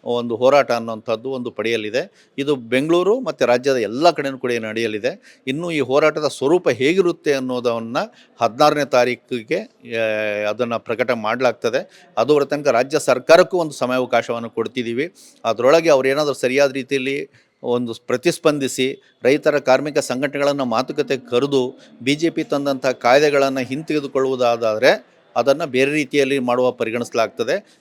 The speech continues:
ಇಲ್ಲಾಂದ್ರೆ ತೀವ್ರವಾದಂಥ ಪ್ರತಿರೋಧವನ್ನ ಈ ರಾಜ್ಯ ಸರ್ಕಾರ ಮತ್ತು ಕೇಂದ್ರ ಸರ್ಕಾರ ಎರಡೂ ಕೂಡ ಎದುರಿಸಬೇಕಾಗ್ತದೆ. ಈ ಹೋರಾಟ ಒಂದು ಆರಂಭಗೊಳ್ತಾ ಇದೆ. ಇದು, ಇದೊಂದು ಎಚ್ಚರಿಕೆ ಕೊಡ್ಲಿಕ್ಕೋಸ್ಕರ ನಡೀತಾ ಇದೆ. ಇದು ಸುದೀರ್ಘ ಅನಿರ್ದಿಷ್ಟ ಹೋರಾಟವಾಗಿ ನಡೆಯಲ್ಲ, ಇದು ಒಂದು ಎಚ್ಚರಿಕೆ ನಡೀತದೆ.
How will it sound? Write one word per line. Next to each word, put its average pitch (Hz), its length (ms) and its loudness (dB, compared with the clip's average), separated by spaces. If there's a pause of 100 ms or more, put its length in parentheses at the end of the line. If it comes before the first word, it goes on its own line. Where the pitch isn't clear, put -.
ಇಲ್ಲಾಂದ್ರೆ 135 440 0
ತೀವ್ರವಾದಂಥ 143 800 0
ಪ್ರತಿರೋಧವನ್ನ 113 760 -4 (400)
ಈ 120 100 0
ರಾಜ್ಯ 135 300 4
ಸರ್ಕಾರ 143 460 0
ಮತ್ತು 127 320 -4
ಕೇಂದ್ರ 135 280 -2
ಸರ್ಕಾರ 120 420 -2
ಎರಡೂ 139 420 2
ಕೂಡ 127 160 -4
ಎದುರಿಸಬೇಕಾಗ್ತದೆ. 95 1120 -8
ಈ 180 80 -2
ಹೋರಾಟ 175 520 6
ಒಂದು 175 320 4
ಆರಂಭಗೊಳ್ತಾ 160 640 6
ಇದೆ. 110 220 4
ಇದು, 104 400 -4
ಇದೊಂದು 151 340 2
ಎಚ್ಚರಿಕೆ 175 500 4
ಕೊಡ್ಲಿಕ್ಕೋಸ್ಕರ 147 520 0
ನಡೀತಾ 117 360 0
ಇದೆ. 98 220 0
ಇದು 123 200 -2
ಸುದೀರ್ಘ 151 400 0
ಅನಿರ್ದಿಷ್ಟ 147 680 2
ಹೋರಾಟವಾಗಿ 131 520 0
ನಡೆಯಲ್ಲ, 120 360 0
ಇದು 151 200 -4
ಒಂದು 135 200 -4
ಎಚ್ಚರಿಕೆ 143 400 -2
ನಡೀತದೆ. 113 560 -2